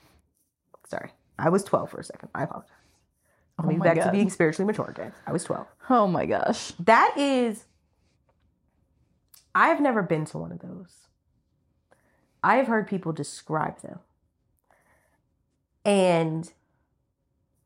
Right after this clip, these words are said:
Speaker 1: pre-transplant me. And it's needed for context. I have heard people describe their experience to,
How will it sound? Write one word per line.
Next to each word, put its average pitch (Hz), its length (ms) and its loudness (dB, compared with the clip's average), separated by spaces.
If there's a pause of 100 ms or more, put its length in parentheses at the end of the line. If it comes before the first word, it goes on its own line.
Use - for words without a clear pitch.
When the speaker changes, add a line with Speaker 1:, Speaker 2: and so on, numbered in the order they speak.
(1040)
Speaker 1:
pre-transplant - 800 -4
me. - 100 -20 (1160)
And 151 240 -4
it's 147 160 -8
needed 147 180 -4
for - 60 -12
context. - 540 -12 (760)
I 202 140 4
have 285 120 2
heard 269 180 0
people 202 200 -2
describe 151 580 -2
their 131 140 -8
experience - 640 -10
to, - 120 -14